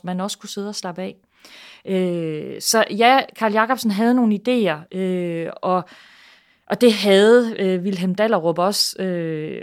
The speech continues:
og det har Carl Jacobsen jo også vidst, at når man beder Wilhelm Dahlerup, jamen, så er det den italienske renæssance, der ligger til grund for, øh, den arkitektur, der kommer. Og når man taler et skulpturmuseum, så giver det jo også rigtig god mening, øh, fordi man i renæssancen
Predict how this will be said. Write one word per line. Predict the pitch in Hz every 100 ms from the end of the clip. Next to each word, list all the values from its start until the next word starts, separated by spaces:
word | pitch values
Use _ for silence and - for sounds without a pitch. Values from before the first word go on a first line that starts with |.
| -
og | 175 185
det |
har | 190
Carl | 190 202
Jacobsen | 175 196 202 196
jo |
også | 202 208
vidst, | 208 196
at |
når | 175 180
man | 180 180
beder | 247 202
Wilhelm | 185 175 175
Dahlerup, | 202 185 156 -
jamen, | 175
så | 165 -
er | 180 180
det | 220
den | 202 190
italienske | 190 185 196 190 - 175
renæssance, | 165 - 156 170 190
der | 185
ligger | 170 175 180
til | - 196
grund | - 208 233 - - - - _
for, | - 202 180 175 - -
øh, | 196 185 170 165 160
den | 180
arkitektur, | 165 160 - 160 - 330 196
der | -
kommer. | - 147 131 - - - -
Og | - 202
når | 226
man | 220
taler | 214 269 233
et | 208
skulpturmuseum, | - 240 - 277 220 202 202 196 208
så | 202
giver | 202 214
det | 208
jo | 202
også | 214 214
rigtig | 214
god | 208 208
mening, | 196 185 185 214 214 190 -
øh, | 175 165 151 - -
fordi | 170 - 226
man | 190 175
i | 175
renæssancen | 170 170 - 165 202 196 170